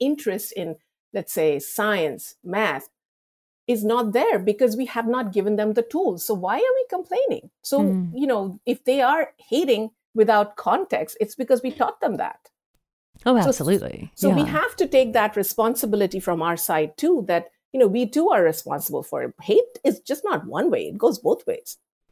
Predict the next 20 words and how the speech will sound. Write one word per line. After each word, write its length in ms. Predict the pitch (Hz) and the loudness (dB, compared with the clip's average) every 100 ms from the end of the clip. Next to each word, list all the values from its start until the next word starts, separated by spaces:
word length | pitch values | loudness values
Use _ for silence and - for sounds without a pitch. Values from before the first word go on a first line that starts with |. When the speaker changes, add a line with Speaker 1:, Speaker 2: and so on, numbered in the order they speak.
| - - - | -20 -20 -10
Speaker 2:
But 80 | - | -4
I 60 | 349 | 2
do 140 | 349 | 2
feel 200 | - 262 | 4 2
like 260 | 202 165 - | 2 0 0
Gen 200 | 196 175 | 2 4
Zers 480 | 156 175 170 156 - | 4 2 2 2 -2
are 280 | 156 151 - | -2 -2 -2
opening 300 | 160 160 160 | -2 0 0
their 160 | 151 147 | -2 -2
eyes 240 | 147 143 | -2 0
more 320 | 160 160 165 | 2 2 2
than 120 | 151 | 2
I 80 | 147 | 0
think 220 | 147 160 | -2 -2
any, 240 | 151 147 143 _ _ _ - | 0 0 -2 _ _ _ -14
well, 380 | - 214 160 165 | 0 2 2 -2
I 80 | - | -4
don't 100 | 165 | 0
know, 120 | 147 | -2